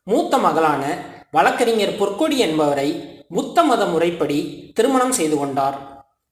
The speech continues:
சென்னை செனாய் நகரில் உள்ள புனித ஜார்ஜ் ஆங்கிலோ இந்தியன் பள்ளி வளாகத்தில் புத்த மத குருக்கள் தலைமையில் நடைபெற்ற இவர்களது திருமணத்திற்கு திருமாவளவன் உட்பட பல்வேறு தலித் இயக்க தலைவர்களும் வருகை தந்து மணமக்களை வாழ்த்தினர்.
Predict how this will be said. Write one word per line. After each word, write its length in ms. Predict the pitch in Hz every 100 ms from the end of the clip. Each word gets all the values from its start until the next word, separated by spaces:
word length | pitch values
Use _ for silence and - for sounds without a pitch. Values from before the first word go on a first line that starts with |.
| _
சென்னை 400 | 180 208 220 202
செனாய் 320 | 190 226 320
நகரில் 360 | 269 185 175 185
உள்ள 220 | 147 131 139 180 - - _
புனித 360 | - 269 311 302
ஜார்ஜ் 400 | 165 165 226 202
ஆங்கிலோ 420 | 160 196 226 233
இந்தியன் 380 | 208 185 185 170
பள்ளி 240 | 160 208
வளாகத்தில் 880 | 208 151 151 151 - 143 160 - - _
புத்த 360 | - 190 - 359
மத 220 | 269 208
குருக்கள் 440 | 185 185 190 226 226
தலைமையில் 480 | 175 165 180 180
நடைபெற்ற 500 | 185 160 165 170 147
இவர்களது 500 | 151 147 147 143 139
திருமணத்திற்கு 680 | 143 175 202 190 151 - 151 165 156 - - _ -
திருமாவளவன் 680 | 233 277 277 247 240 233
உட்பட 360 | 220 151 156 139 147 - - - -
பல்வேறு 440 | 175 240 294 285
தலித் 440 | 269 156 185 330 311
இயக்க 280 | 190 180 180
தலைவர்களும் 640 | 160 147 190 185 190 208
வருகை 320 | 160 175 185
தந்து 320 | 170 139 135 156 - - -
மணமக்களை 580 | 151 185 302 - 165 160
வாழ்த்தினர். 840 | 165 139 147 143 139 135 - -